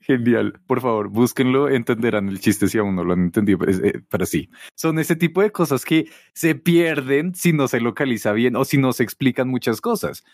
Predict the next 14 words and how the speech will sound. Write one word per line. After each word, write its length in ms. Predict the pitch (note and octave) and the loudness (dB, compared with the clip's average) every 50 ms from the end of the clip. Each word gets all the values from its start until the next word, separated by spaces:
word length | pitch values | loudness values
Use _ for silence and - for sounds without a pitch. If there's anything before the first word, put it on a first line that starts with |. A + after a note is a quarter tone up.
| _ _ _ _ _ _ | _ _ _ _ _ _
Ahora, 400 | A#2 C#3+ F3 F#3 C#3 F2+ D2+ - _ _ _ _ - | 0 0 0 0 0 -4 -8 -12 _ _ _ _ -2
otro 360 | B2+ C3 C3+ C3+ - A#2+ G2+ | 0 0 2 2 0 -2 -2
trabajo 380 | - C#3+ C#3 B2 G2+ A2+ G#2 G#2 | 0 0 0 0 0 0 -2 0
bueno 340 | G#2+ B2 C3 B2 B2+ B2+ B2 | 0 0 2 2 2 0 0
de 60 | A#2+ | -2
localización 540 | B2 A#2+ - C#3 B2+ B2 D3+ C#3+ C3 G#2 - | -2 -2 -2 -2 0 0 0 0 0 0 0
que 80 | D#3 | -2
acabo 260 | C#3 - G#2 G2 A2 | -2 -2 0 0 0
de 40 | B2+ C#3+ | 0 0
recordar 520 | D3 - - C3 A2+ G2 F#2 F#2+ B2+ - _ _ _ - | -2 -2 -2 -2 0 0 0 0 -2 -4 _ _ _ -2
es 680 | C3 B2 B2+ A#2+ A#2+ A#2+ A#2+ A#2 A2+ A2 - - - | 0 2 4 4 4 4 4 2 2 -2 -4 -10 -6
Kirby's 440 | - E3 D3+ D3 C3+ C3 C3+ B2+ - | -2 0 2 2 4 2 2 2 2
Epic 240 | B2+ G2+ A#2 G#2 F2+ | 0 2 0 0 0
Yarn. 380 | F#2+ G#2+ F#2 D#2 B1+ - - | 0 -2 -2 -2 -4 -8 -14